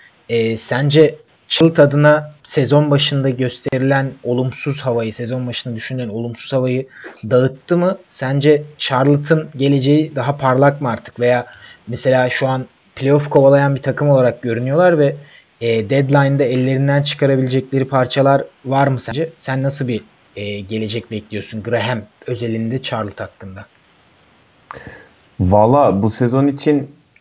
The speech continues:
Speaker 2: ben hala playoff'ta olabileceklerini düşünmüyorum ama özellikle böyle bir parça bulmuş olmaları ve bunun yanında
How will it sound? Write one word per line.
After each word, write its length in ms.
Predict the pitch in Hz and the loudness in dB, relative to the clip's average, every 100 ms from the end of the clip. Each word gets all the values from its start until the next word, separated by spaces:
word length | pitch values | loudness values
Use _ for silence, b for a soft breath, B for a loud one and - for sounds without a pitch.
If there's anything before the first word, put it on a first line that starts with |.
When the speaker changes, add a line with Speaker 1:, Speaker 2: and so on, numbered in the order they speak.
| _ | _
Speaker 2:
ben 380 | - 107 110 110 - | -4 0 0 -2 -8
hala 500 | - 110 110 123 120 | -6 2 4 4 2
playoff'ta 760 | 120 113 113 110 - - - 135 | 0 -2 0 0 -4 -20 -6 -2
olabileceklerini 800 | 95 107 107 110 113 117 120 117 | 2 2 0 0 -2 -2 -2 0
düşünmüyorum 560 | 104 - 156 160 113 110 | -2 -2 0 2 4 4
ama 360 | 151 117 92 - _ _ _ - | 2 2 -2 -12 _ _ _ -4
özellikle 760 | 98 107 123 135 156 127 107 | 0 2 2 0 -2 -2 2
böyle 300 | 127 143 143 | 2 4 2
bir 80 | 131 | 0
parça 680 | - 120 117 - 127 110 110 | 0 0 0 0 -2 -2 -2
bulmuş 340 | 110 117 131 | 0 0 2
olmaları 380 | 104 107 113 113 | 2 4 2 4
ve 220 | 104 95 - _ - | 2 2 -2 _ -12
bunun 260 | 87 104 113 | -2 0 2
yanında 640 | 113 113 113 110 110 113 | 2 2 2 4 4 2